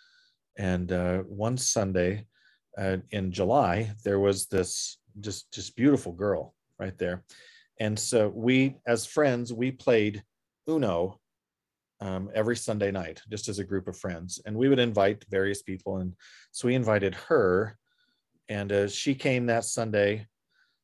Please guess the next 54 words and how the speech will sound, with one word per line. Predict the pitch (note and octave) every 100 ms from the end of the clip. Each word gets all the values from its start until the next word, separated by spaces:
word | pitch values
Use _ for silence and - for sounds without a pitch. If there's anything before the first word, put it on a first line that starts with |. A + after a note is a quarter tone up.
| _ _ -
Um, | G#2 G2+
and | G#2+ A#2+
I |
didn't | C3+ C3 G#2
really | G#2 G2+
know | G2 F#2+
her | G2 G#2 G2+ _ G#2
or |
anything, | G2+ G#2 - G2 G2+ G2
but | G2+
I | G2+
knew | G#2+
she'd | A2+ - F#2
been | A2 G#2+
there. | F#2 F2+ F2+ _ _ _ _ -
The | A2
next | C#3+ -
Sunday, | B2 G#2 G2
we | G2+ G2+ -
were | G#2+
gonna | G#2+ G2+
play | A2+
at | F#2+
a | F#2+
different | A#2+ B2 F#2
friend's | G2+ F#2 F2+
house. | G2+ F#2 F#2
And | G2
I |
said, | F#2 G#2
"Well, | G2+
why | G#2 C3
don't | C#3+
I | B2
just," | A2 G#2+
she's | - A2 G2
like, | F2+ -
"I |
don't | B2+
know | C3
where | A2 G#2+
it's | G#2
at." | B2+ G2 E2 _ - _ _ -
And | G2 G2
I | G2
said, | - F#2+ F#2
"Well, | G#2 F#2
let's, | A2 A2 - -
let | G#2+
me | A#2
just | A#2 -
pick | A2 A2
you | A#2+
up." | D3+